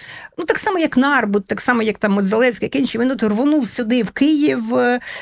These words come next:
став членом Центральної Ради, працював тут, потім, е,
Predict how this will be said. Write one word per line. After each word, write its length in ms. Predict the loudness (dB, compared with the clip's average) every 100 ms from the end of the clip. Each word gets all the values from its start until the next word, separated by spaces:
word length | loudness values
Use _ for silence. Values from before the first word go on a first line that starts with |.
| -6 0 2 2 2 0 -2 -2 -2
став 280 | 0 0 2
членом 240 | 0 0
Центральної 520 | -2 0 0 0 0
Ради, 880 | 2 2 2 0 0 0 -2 -2 -4 -2
працював 540 | -4 -2 0 2 0
тут, 280 | -4 -4 -2
потім, 520 | -4 0 0 0 -2
е, 540 | 0 0 -2 -2 -2